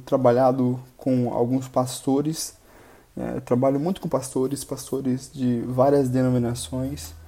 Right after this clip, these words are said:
Ah, graças a Deus nós temos uma abertura muito grande com pastores sem exceção de, de denominação. E trabalhamos com eles algo que ultimamente eu entendo ser algo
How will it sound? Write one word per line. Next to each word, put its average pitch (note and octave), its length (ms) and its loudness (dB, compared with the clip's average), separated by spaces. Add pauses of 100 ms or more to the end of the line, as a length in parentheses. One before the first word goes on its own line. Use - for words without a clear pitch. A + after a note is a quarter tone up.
(580)
Ah, A#2 200 -6
graças B2 380 -2
a A#2+ 40 -2
Deus B2 360 0
nós B2 160 -2
temos B2 260 -2
uma B2 120 -2
abertura B2 540 0
muito B2+ 240 -2
grande A#2+ 400 -2 (680)
com B2 80 -6
pastores B2 840 -2 (200)
sem D#3 320 -6
exceção C3 500 -4
de, B2 200 0
de B2 420 -6
denominação. C3 840 0 (640)
E C3+ 400 6 (960)
trabalhamos C#3 460 6
com D3 160 2
eles D3+ 400 2
algo D3 440 8
que D#3 540 4 (1300)
ultimamente F3 640 6
eu F3 40 6
entendo E3 220 4
ser D#3+ 520 10
algo C#3 600 0